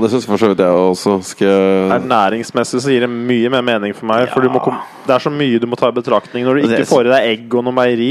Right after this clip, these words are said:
Speaker 2: så er det mye du skal
Speaker 3: Ja.
Speaker 2: putte i deg tilskudd og
Speaker 3: Det gjør
Speaker 2: sånn
Speaker 3: ting
Speaker 2: for å
Speaker 3: veldig,
Speaker 2: klare å
Speaker 3: veldig vanskelig, eh, da.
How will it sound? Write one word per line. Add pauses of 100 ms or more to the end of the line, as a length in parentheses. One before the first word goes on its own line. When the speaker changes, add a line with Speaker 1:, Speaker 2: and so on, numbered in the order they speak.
Speaker 2:
så
er (100)
det
mye
du
skal
Speaker 3:
Ja. (180)
Speaker 2:
putte
i
deg
tilskudd
og
Speaker 3:
Det
gjør
Speaker 2:
sånn
Speaker 3:
ting
Speaker 2:
for
å
Speaker 3:
veldig,
Speaker 2:
klare (100)
å
Speaker 3:
veldig
vanskelig, (100)
eh,
da.